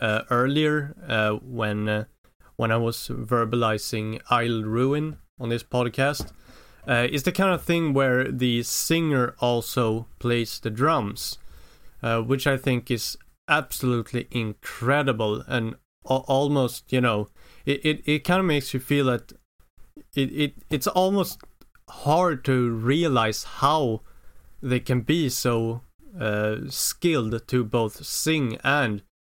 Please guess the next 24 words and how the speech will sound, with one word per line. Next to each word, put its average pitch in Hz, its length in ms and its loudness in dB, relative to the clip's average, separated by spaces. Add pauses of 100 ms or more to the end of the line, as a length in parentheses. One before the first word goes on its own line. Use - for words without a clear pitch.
(120)
play 113 260 0
drums, 110 600 -2
and 117 300 0 (400)
not 151 260 2
the 143 80 2
least 147 340 0
if 131 240 -4
you 120 320 2
listen 151 520 0
to, 117 380 0 (480)
uh, 113 220 0
bands 117 380 0
like 110 240 0
Hazard, 127 640 0 (420)
which, - 440 -4
uh, 120 260 2
I 120 160 2
of 110 180 -4
course 147 480 0 (400)
encourage 117 520 -2
you 117 120 0
to 120 120 -4
do 127 400 0 (200)
after 117 520 -4